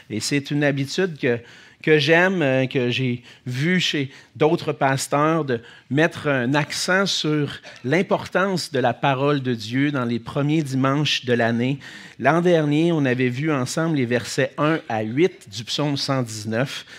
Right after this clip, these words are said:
Et puis, euh, euh, cette année, ben, je, je, j'aimerais qu'on puisse regarder ensemble aujourd'hui le, les versets neuf à seize. Il y a cent soixante-seize versets dans le psaume cent dix-neuf.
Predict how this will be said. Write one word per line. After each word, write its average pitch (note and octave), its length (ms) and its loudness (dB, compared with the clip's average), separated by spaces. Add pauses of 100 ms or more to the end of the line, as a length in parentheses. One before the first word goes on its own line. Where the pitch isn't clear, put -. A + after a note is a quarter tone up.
(500)
Et A#2 120 0
puis, C3+ 580 2
euh, A#2+ 320 2 (300)
euh, G#2+ 420 -4
cette C3+ 260 -2
année, C3+ 400 2
ben, A#2 160 -2 (380)
je, A#2 300 2
je, A2 500 -2 (300)
j'aimerais A#2 340 -2
qu'on B2 140 -4
puisse C3+ 240 -2
regarder C3 520 2
ensemble C3 480 0
aujourd'hui A#2 520 -2
le, A2 220 0
les A2+ 180 -6
versets A#2 380 -2
neuf B2+ 280 0
à A#2 100 0
seize. A2+ 560 -2 (380)
Il A2 60 0
y - 20 4
a B2 60 2
cent F#3 180 2
soixante-seize D#3+ 880 0
versets C#3+ 440 2
dans E3 100 4
le D3 80 2
psaume D3 300 -2
cent C#3 200 0
dix-neuf. B2+ 600 -2